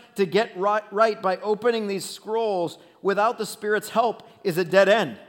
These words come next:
It's gotta feel somewhat hopeless. It's gotta feel somewhat scary. It's gotta be, feel somewhat confusing to be at this dead end, holding Scripture in his hand and going, "I, I don't get it."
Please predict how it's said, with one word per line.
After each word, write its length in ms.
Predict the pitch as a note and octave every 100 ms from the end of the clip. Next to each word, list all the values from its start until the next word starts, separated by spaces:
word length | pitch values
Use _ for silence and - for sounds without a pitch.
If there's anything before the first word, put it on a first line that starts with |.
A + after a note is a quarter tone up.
| _ _ _ _ _ _ _ _ _ _ _ _ _ _ _ _ _ _ _ _
It's 160 | E3 -
gotta 220 | A3+ C4
feel 240 | - F#3
somewhat 340 | - F3 D3 -
hopeless. 540 | - A#3 - - -
It's 120 | -
gotta 200 | - A3+
feel 180 | - F3
somewhat 320 | - F3 D#3
scary. 460 | - - G3 G#3+ D3+
It's 120 | -
gotta 200 | G3+ A#3
be, 120 | E3+
feel 220 | D3+ E3+ D#3
somewhat 300 | F#3+ F3 -
confusing 640 | C#3 - G#3 C4+ F3 - _ _ _ _ _ _ _
to 80 | D#3+
be 200 | G3 A#3
at 140 | -
this 120 | E3
dead 280 | - F3+ F#3+
end, 320 | A#3 A3 G#2+ - _ _ _
holding 300 | F#3+ G3 F3+
Scripture 480 | - A3+ G#3+ F#3+ F3+
in 60 |
his 120 | D#3+
hand 340 | F3 G3 D3 A#2+ _
and 120 | C3+ C3
going, 280 | D#3 D3 - _ _ _ _ _ _ _
"I, 80 | F2 _ -
I 80 |
don't 180 | B2 G#2
get 200 | G#2+ G2
it." 120 | F2+